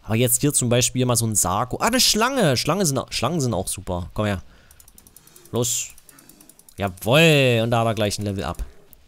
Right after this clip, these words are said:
Sag ich doch, Schlangen sind echt super. Brauchen dreitausend Leben auf diesem Bären. Ich will, dass jeder Bär in meiner Sammlung mindestens dreitausend Lebenspunkte hat.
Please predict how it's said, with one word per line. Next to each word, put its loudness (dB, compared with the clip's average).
Sag -4
ich -14
doch, -8
Schlangen -4
sind -4
echt -4
super. -4
Brauchen -2
dreitausend 0
Leben 2
auf 0
diesem 0
Bären. 0
Ich -16
will, 2
dass 2
jeder 2
Bär 2
in -6
meiner 0
Sammlung 0
mindestens 0
dreitausend 0
Lebenspunkte 0
hat. -2